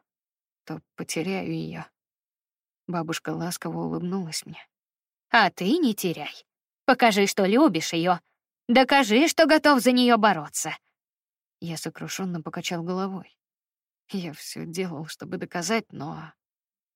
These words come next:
Прямо-таки все? Я уже хотел ответить согласием, но осекся. В голове пронеслись все наши с Айви разговоры о ее семейной драме,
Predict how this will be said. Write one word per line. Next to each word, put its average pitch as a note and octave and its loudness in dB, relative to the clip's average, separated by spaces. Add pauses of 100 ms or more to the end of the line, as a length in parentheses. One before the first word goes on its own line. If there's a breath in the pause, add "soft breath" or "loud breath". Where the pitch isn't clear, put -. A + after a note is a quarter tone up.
Прямо-таки E3+ -2
все? F#3 2 (1160)
Я F#3 -4
уже A#3+ 2
хотел G#3+ -2
ответить G3 -2
согласием, G#3+ -4
но G3+ -6
осекся. - -8 (720)
В F3+ -6
голове D#3+ 0
пронеслись F#3 -4
все - -4
наши G3+ -2
с - -4
Айви G#3+ 0
разговоры F3+ -4
о D3+ -2
ее F3+ -2
семейной F#3+ -2
драме, F#3 -6